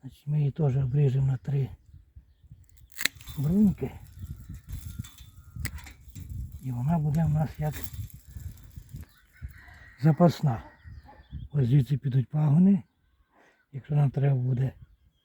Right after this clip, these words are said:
поміняти чи цей рукав, чи ось оцей, а це, мабуть, ми на той рік поміняємо, якщо тут буде гарна лоза, щоб, от бачите, скільки місця у нас пустого. Ми пустимо звідси з цієї лози, яка піде, сюди рукав, а це заберемо.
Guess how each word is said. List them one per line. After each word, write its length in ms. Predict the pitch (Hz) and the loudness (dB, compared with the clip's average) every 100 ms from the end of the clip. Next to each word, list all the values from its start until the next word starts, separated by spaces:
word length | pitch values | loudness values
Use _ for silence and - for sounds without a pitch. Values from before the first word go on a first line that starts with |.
| _ _ _ _ _ - | _ _ _ _ _ 2
поміняти 520 | 135 143 143 - 127 | 6 8 6 4 -6
чи 180 | - 147 | -8 -8
цей 260 | 151 165 | -2 0
рукав, 440 | 156 139 165 160 - _ _ _ _ _ _ _ | 0 -2 -4 -4 -6 _ _ _ _ _ _ _
чи 140 | - 160 | -8 -4
ось 200 | 147 143 | -4 -6
оцей, 280 | 131 160 156 | -8 -4 -4
а 100 | 135 | -4
це, 160 | 156 | -4
мабуть, 300 | 143 139 135 _ _ _ _ _ 147 | -2 0 -2 _ _ _ _ _ -4
ми 100 | 143 | -2
на 120 | 139 | -2
той 200 | - 151 | 2 2
рік 140 | 139 | 2
поміняємо, 580 | - 151 143 139 143 156 | 2 4 6 4 2 0
якщо 200 | 147 160 | 0 -6
тут 160 | - 147 | -10 0
буде 140 | 156 | 2
гарна 340 | 135 160 151 | 4 4 2
лоза, 340 | 156 151 151 147 | 2 2 0 -2
щоб, 160 | 170 139 - - _ _ 143 | -4 -12 -16 -20 _ _ -12
от 100 | 123 | -4
бачите, 340 | 151 - 156 | -4 -4 -8
скільки 340 | - 143 - | -10 -12 -4
місця 340 | 147 143 - 143 | -2 -2 -4 -6
у 40 | |
нас 140 | 131 - | -6 -6
пустого. 440 | 135 - 127 101 _ _ _ _ 143 | -18 -14 -14 -14 _ _ _ _ 2
Ми 240 | 143 143 | 4 4
пустимо 420 | - 156 - 147 | 6 2 4 2
звідси 340 | 123 151 - 139 | 6 4 2 -6
з 60 | |
цієї 240 | - 143 131 | 0 2 2
лози, 240 | 127 143 | 2 2
яка 220 | 131 135 | 0 -2
піде, 300 | - 208 170 - _ _ _ | 2 2 2 -2 _ _ _
сюди 320 | _ 151 139 151 | _ -4 0 0
рукав, 340 | 139 151 120 | -2 -6 -8
а 60 | 117 | -6
це 180 | 202 | -4
заберемо. 520 | 160 151 110 92 87 | -2 -2 -4 -10 -16